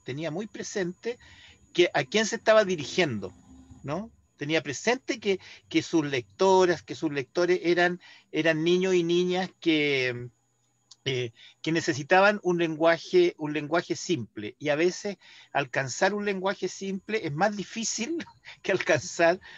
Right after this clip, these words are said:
un lenguaje complejo, qué sé yo. Pero hay una serie, eh, hay una, hay una sección que a mí me, me encanta, me sigue gustando y que alguna vez la, la he utilizado en talleres literarios,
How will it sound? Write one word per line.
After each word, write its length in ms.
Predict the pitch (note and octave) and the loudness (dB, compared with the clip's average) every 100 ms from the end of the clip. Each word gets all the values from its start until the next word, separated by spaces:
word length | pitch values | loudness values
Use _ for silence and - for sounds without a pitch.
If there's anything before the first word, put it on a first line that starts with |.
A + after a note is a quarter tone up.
| - | -2
un 180 | E3 E3 | 2 4
lenguaje 720 | D3+ C#3+ D3+ D#3+ D3 E3 D3+ | 2 0 2 2 0 -4 -4
complejo, 760 | C3 A#2+ - D#3+ E3 D#3 D#3 C#3 | -4 -6 -4 0 2 0 -4 -12
qué 100 | C3 | -10
sé 180 | C#3+ | -8
yo. 220 | A#2 G2 - _ - - - - _ | -6 -6 -10 _ -20 -20 -20 -20 _
Pero 200 | D#3+ E3+ F#3+ | 4 4 2
hay 180 | B3 | 0
una 280 | D#4 B3 G#3 | -2 0 -2
serie, 880 | - - G#3 G#3+ D3+ C3 B2 D#3+ - _ | -2 -4 2 4 4 2 -2 -4 -8 _
eh, 300 | C#3+ C3 C3 | -6 -4 -2
hay 180 | D#3 F3 | 0 0
una, 560 | G#3 F#3+ D#3+ C3+ A#2+ - C3+ D#3 | 0 0 0 -4 -10 -6 -4 0
hay 120 | D#3+ | 2
una 160 | G#3 | 0
sección 520 | G3 A#3+ - - F#3+ F#3+ | 0 -6 -6 -4 -4 -2
que 120 | E3+ | -4
a 40 | |
mí 280 | D#3+ F#3+ G3 | -2 -6 -6
me, 500 | D#3 D3 C#3 C3 B2 - - _ _ | -8 -6 -4 -6 -8 -12 -20 _ _
me 100 | C3 | -6
encanta, 800 | A#2+ - G#3 F#3 D3+ - D#3 E3+ | -6 0 4 4 2 0 0 2
me 120 | C#3+ | -4
sigue 800 | - E3+ D#3+ F3 E3 D#3 C#3+ C#3 | -6 -6 0 2 2 0 -2 -4
gustando 800 | B2 A#2+ _ F3 E3 D3 D3+ D#3 | -6 -10 _ 2 2 0 -2 -4
y 80 | C#3 | -4
que 80 | |
alguna 340 | C3+ B2+ D3 C#3+ | -6 -4 -2 -2
vez 240 | C#3+ D#3 | 0 -2
la, 500 | D#3 D3 C3+ B2+ A#2 A2+ - - _ | -4 0 0 0 -2 -8 -20 -20 _
la 180 | B2 C3 | 0 2
he 100 | D#3 | 2
utilizado 760 | D#3 D3 B2+ A#2+ D3+ D3+ D#3 | 0 -4 -8 -4 2 2 2
en 100 | C#3 | -2
talleres 640 | - B2+ C3+ D3+ D#3+ D#3+ B2+ | -2 -2 -2 -2 -2 -4 -6
literarios, 880 | B2+ B2+ A2 A2 F3 E3+ A#2 D3 | -10 -10 -6 0 2 2 0 -4